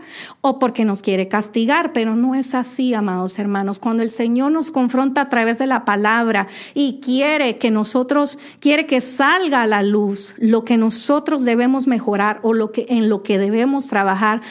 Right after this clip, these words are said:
no es ni porque nos quiere avergonzar ni porque nos quiere castigar, es porque Él quiere que crezcamos.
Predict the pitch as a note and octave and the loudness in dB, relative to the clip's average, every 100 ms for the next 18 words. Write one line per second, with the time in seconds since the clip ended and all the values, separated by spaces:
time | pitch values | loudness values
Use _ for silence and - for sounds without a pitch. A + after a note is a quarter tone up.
0 | - - - C4+ D4+ D#4 D#4 C#4 C4+ A#3+ | -16 -6 0 2 4 2 2 2 2 0
1 | A#3+ G#3+ G#3 - D4+ F4 E4 B3+ A3 G#3 | 2 0 0 0 0 2 2 0 0 0
2 | - D#4+ F4+ D4+ C4+ A3 G#3 A3 G3+ F#3 | 0 0 2 0 0 -2 -4 -2 0 -2
3 | - G3 G#3+ B3 B3 A3+ - F#3 F#3+ A3+ | -2 0 0 0 -2 -4 -4 -4 0 0
4 | C#4+ B3+ - - - C#4+ D4 D#4 D4 C4 | 0 -2 -8 -10 -2 -2 0 -2 0 0
5 | B3+ B3+ C4 E4+ F#4+ C#4+ B3+ G#3 F#3 - | 0 0 0 2 0 0 0 -2 -4 -2
6 | C4 F#4 G4 G3+ G3 | 0 0 0 -2 -4